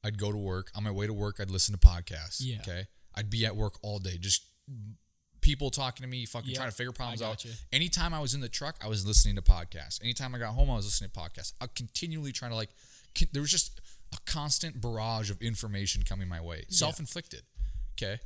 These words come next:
Speaker 2: Yeah.
Speaker 1: And I, I couldn't figure out what was going on. I was constantly tired. Like, I was groggy. My mind was, like, not focused. I did not know what was going on. One night I went home. This is probably about,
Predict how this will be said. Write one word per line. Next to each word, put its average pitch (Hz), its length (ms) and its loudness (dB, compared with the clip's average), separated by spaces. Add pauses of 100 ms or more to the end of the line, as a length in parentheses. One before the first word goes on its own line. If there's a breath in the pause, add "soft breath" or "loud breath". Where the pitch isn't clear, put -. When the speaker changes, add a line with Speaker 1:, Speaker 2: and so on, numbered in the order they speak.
(140)
Speaker 2:
Yeah. 127 200 -10
Speaker 1:
And 123 100 -2
I, 127 80 -6 (120)
I 131 60 0
couldn't 220 280 10
figure 165 260 0
out 139 60 -6
what 139 80 -8
was 113 100 -4
going 131 120 -4
on. 92 160 -6
I 90 60 -8
was 95 120 -4
constantly 143 580 -2
tired. 127 500 -6
Like, 98 220 -8
I 98 80 -8
was 95 180 -4
groggy. 113 680 -6 (260 soft breath)
My 107 140 -4
mind 110 480 -2
was, 101 280 0
like, 90 220 -8
not 95 280 -4
focused. 113 600 -4
I 107 60 -6
did 101 180 -4
not 101 180 -4
know 104 60 -8
what 95 60 -8
was 92 80 -6
going 92 180 -8
on. 82 220 -10
One 117 160 -4
night 135 140 -6
I 117 40 -4
went 113 180 -6
home. 101 300 -6 (960)
This 98 80 4
is - 60 6
probably 101 280 6
about, 98 140 -8